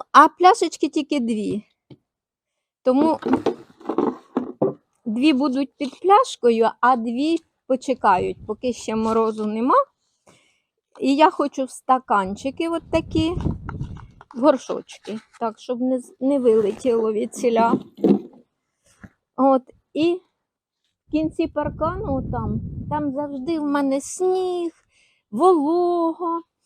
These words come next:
І я там їх посажу прям в землю.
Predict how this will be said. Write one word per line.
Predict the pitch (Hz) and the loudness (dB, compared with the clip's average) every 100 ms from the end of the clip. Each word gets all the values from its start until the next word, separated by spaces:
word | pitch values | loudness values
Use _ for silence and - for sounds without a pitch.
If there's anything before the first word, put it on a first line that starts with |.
| _ _ _ | _ _ _
І | 277 269 | -2 2
я | 339 | 2
там | 381 320 330 311 | 2 0 0 0
їх | 294 - - | -2 -4 -4
посажу | 247 285 285 285 233 214 196 - | -4 -2 -2 -2 0 -2 -2 -2
прям | 262 277 262 - | 2 2 0 -6
в | - 220 | -10 -4
землю. | 220 233 180 190 214 | 2 2 2 -2 -4